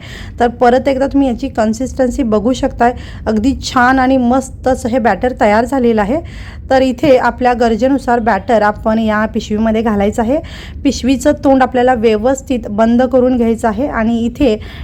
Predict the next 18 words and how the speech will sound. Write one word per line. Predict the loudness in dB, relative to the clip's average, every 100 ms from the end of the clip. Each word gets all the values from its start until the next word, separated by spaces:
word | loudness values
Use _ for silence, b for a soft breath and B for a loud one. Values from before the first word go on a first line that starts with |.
| B
मी | 2 4
याला | 4 4 4 4
रबर | 2 2 2
लावून | 2 0 -2
घेते. | -4 -6 -8 -10 -16 -18 -18 -18 -18 -16 -14 -14 -16 _ B B B B B B B -2 4
तर | 4 4
ही | 2 2
पिशवी | 2 -2 0 0
आपल्याला | 2 2 2
व्यवस्थित | 2 0 2 0 -2 -6 -8 -6 0
पॅक | 0 -2 0
करून | 2 4 2
घ्यायची | 2 0 -2 -8 -4
आहे | -4 -2 -6 -2
आणि | 0 0 0 0
आता | -2 2
आपल्याला | 2 4 2 2 -2
हे | -6 -4 -2